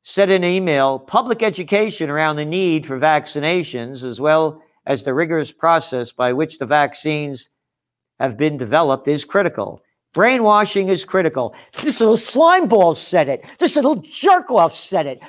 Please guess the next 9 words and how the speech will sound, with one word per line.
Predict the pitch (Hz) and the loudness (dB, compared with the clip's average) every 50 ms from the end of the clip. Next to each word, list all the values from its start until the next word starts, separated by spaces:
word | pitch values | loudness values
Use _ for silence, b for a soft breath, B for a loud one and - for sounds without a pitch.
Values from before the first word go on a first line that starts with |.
| B - | B -4
This | 349 370 - 320 | -2 -2 -2 -2
little | 330 339 349 | -4 -4 -4
scumbag | - - - - - - - - 415 415 392 370 285 185 226 208 175 156 147 - | -6 -6 -6 -8 -8 -10 -8 -2 0 0 0 0 -2 2 2 2 2 2 -2 -6
said | - - 190 208 214 | -8 0 0 0 0
it. | 233 226 b b b b | 0 -4 b b b b
So | _ - - 202 | _ -6 -6 -4
we | 175 175 254 311 | -4 -4 -6 -6
should | - - - 247 233 | -6 -6 -6 -4 -4
obey. | 247 240 180 185 294 320 302 262 214 131 110 95 | -4 -4 -4 -6 -6 -6 -6 -8 -10 -12 -14 -16